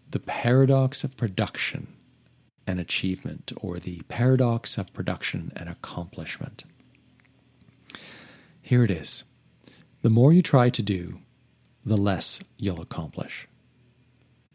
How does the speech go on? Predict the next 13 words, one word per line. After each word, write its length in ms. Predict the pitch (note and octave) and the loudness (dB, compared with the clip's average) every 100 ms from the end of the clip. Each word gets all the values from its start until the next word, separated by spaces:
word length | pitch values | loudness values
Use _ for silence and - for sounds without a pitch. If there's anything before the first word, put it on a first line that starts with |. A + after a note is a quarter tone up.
| _ _ - _ | _ _ -20 _
The 100 | - | -4
less 240 | F2 E2+ - | -2 0 0
you 60 | |
focus 460 | F#2 D3+ D#3 - - | 4 6 6 2 -2
on, 340 | D2+ D2 F2 _ _ _ _ _ - | -6 -10 -14 _ _ _ _ _ 0
the 80 | |
more 240 | A2+ G#2+ G2+ | 2 4 2
you'll 160 | G2+ | -2
get 180 | G2 E2+ | -4 -8
done. 280 | - D2 B1+ _ _ _ _ _ _ _ _ _ _ _ _ _ _ _ _ _ _ _ _ _ _ - | -8 -12 -16 _ _ _ _ _ _ _ _ _ _ _ _ _ _ _ _ _ _ _ _ _ _ -4
One 180 | G2 | -2
more 100 | F#2 | -2
time. 300 | F2+ E2+ D#2+ | -4 -8 -12